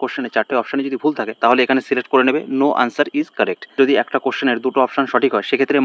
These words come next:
"More than one answer is correct" এই অপশনটা হয়ে যাবে। আর কোনো কোশ্চেন যদি ভুল থাকে বা কোশ্চেন যদি সিলেবাসের বাইরে থাকে, তাহলে "Question is wrong" অথবা "Out of syllabus" এই অপশনটা সিলেক্ট করে নেবে। তোমার মনে হওয়া সঠিক অপশনটা সিলেক্ট করবার পর তুমি যদি আরও কোশ্চেনের অবজেকশন করতে চাও, তাহলে এখানে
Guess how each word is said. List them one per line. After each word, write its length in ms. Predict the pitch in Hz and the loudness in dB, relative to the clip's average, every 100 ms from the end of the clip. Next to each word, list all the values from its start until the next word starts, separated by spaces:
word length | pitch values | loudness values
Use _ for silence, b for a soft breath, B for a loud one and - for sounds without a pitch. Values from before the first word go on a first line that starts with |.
| 131 | 4
"More 140 | 131 | 4
than 120 | 139 151 - 127 | 4 0 4 4
one 100 | 139 120 | 6 2
answer 180 | 117 131 | 0 -4
is 60 | - | 0
correct" 220 | 107 98 - | 0 0 0
এই 60 | 123 | 2
অপশনটা 260 | 117 127 113 | 2 0 0
হয়ে 100 | 101 95 | 0 -2
যাবে। 100 | 87 - - | -6 -8 -4
আর 60 | 139 | 0
কোনো 120 | 151 147 | 0 2
কোশ্চেন 220 | 143 - 147 | 0 0 0
যদি 100 | 143 | 0
ভুল 160 | 127 139 | 0 -2
থাকে 120 | 127 120 | 0 -2
বা 40 | 123 | -2
কোশ্চেন 200 | 127 143 | -4 -2
যদি 100 | 135 131 | -2 -2
সিলেবাসের 300 | 131 123 131 | -2 0 2
বাইরে 160 | 113 120 | 4 4
থাকে, 120 | 117 110 | 2 2
তাহলে 160 | 120 143 | 0 0
"Question 240 | 123 - 127 | -4 -2 -2
is 60 | 123 | 0
wrong" 140 | 120 139 117 | 0 0 -2
অথবা 180 | 127 190 B - | -2 -6 B 2
"Out 120 | 120 151 | 2 0
of 40 | - | -2
syllabus" 280 | 104 87 - | -4 -4 0
এই 40 | 131 | 0
অপশনটা 220 | - 135 156 | 0 -6 -6
সিলেক্ট 200 | 123 - | -8 -8
করে 100 | - 82 | -10 -12
নেবে। 120 | - _ | -18 _
তোমার 160 | 139 135 131 | 0 2 4
মনে 140 | 131 127 | 2 2
হওয়া 120 | 131 | 0
সঠিক 180 | - 117 117 | 0 -2 -2
অপশনটা 240 | - 127 120 | -4 -8 -6
সিলেক্ট 220 | 123 113 | -8 -4
করবার 240 | 123 120 123 | -2 0 -2
পর 100 | 104 101 _ | -6 -10 _
তুমি 120 | 123 127 | -6 -4
যদি 100 | - 104 | -2 -2
আরও 120 | 117 | -2
কোশ্চেনের 300 | 113 - 127 113 | -4 -6 -4 -2
অবজেকশন 300 | 107 131 131 123 | -4 -6 -6 -4
করতে 160 | 113 120 | -2 -2
চাও, 100 | 87 b b _ | -4 b b _
তাহলে 160 | 131 135 | 0 0
এখানে 160 | 127 143 | 0 -4